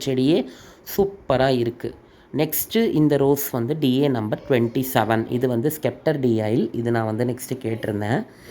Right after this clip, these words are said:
இந்த டி ஏ ரோஸ் பத்தி நான் வந்து, அ, காமிக்கிறேன் அப்படின்னு சொல்லியிருந்தேன். So, இது ஸ்கெப்டர் டி ஐல். அ, இது ரொம்ப நல்லாயிருக்கும், ரொம்ப ஹார்டியா இருக்கும்.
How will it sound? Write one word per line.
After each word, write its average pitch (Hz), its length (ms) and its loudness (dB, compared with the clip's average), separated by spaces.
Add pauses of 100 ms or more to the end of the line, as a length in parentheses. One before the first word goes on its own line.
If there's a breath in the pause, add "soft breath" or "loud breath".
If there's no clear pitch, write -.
(140)
இந்த 123 200 4
டி 117 200 4
ஏ 123 80 4
ரோஸ் 113 260 -2
பத்தி 120 500 0
நான் 107 260 -2
வந்து, 110 580 -2 (420 loud breath)
அ, 110 300 2
காமிக்கிறேன் 110 460 0
அப்படின்னு 110 280 -2
சொல்லியிருந்தேன். 107 640 0 (420)
So, 135 180 2
இது 131 260 2
ஸ்கெப்டர் 127 360 0
டி 120 220 4
ஐல். 107 520 2 (440 loud breath)
அ, 117 440 2
இது 131 160 2
ரொம்ப 113 220 0
நல்லாயிருக்கும், 110 500 0
ரொம்ப 113 240 0
ஹார்டியா 110 320 0
இருக்கும். 156 360 -2